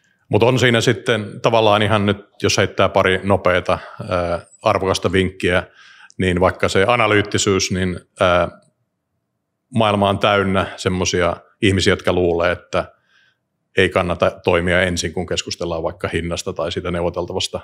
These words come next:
paketista, ja tää on niinku ihan väärä tieto. Eli tota, et ihan tieteellisesti on todistettavissa, että, ää, kannattaa olla ensimmäinen, joka ankkuroi hinnan mieluiten vähän aggressiivisesti,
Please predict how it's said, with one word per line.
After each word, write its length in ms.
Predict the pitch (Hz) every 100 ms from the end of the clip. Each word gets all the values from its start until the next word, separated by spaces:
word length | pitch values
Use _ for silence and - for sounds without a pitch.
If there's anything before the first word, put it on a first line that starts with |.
| -
paketista, 520 | 101 101 95 - -
ja 100 | 87
tää 140 | 85 92
on 80 |
niinku 140 | 92 92
ihan 220 | 90 85
väärä 420 | 87 87 90 - - - - _
tieto. 420 | - 101 95 98 92
Eli 160 | 92
tota, 540 | - 95 - 98 87 - - - - _ _ _ _ -
et 160 | -
ihan 200 | 120 113
tieteellisesti 640 | 117 117 104 113 107 - 110
on 260 | 107 -
todistettavissa, 1000 | 98 107 107 113 - 98 92 98 - 95
että, 280 | 92 - 92 87 - -
ää, 320 | 98 90 87 - -
kannattaa 640 | 98 92 98 - 90 92
olla 200 | 90 92
ensimmäinen, 520 | 123 123 107 101 98
joka 520 | 95 85 92 - - _ -
ankkuroi 640 | 101 92 - 95 90 87
hinnan 560 | 113 101 95 87 85 - _ _ _ _ _ _
mieluiten 400 | 107 98 92 87
vähän 180 | 87 92
aggressiivisesti, 1120 | 131 131 117 - 113 104 101 98 - 98 -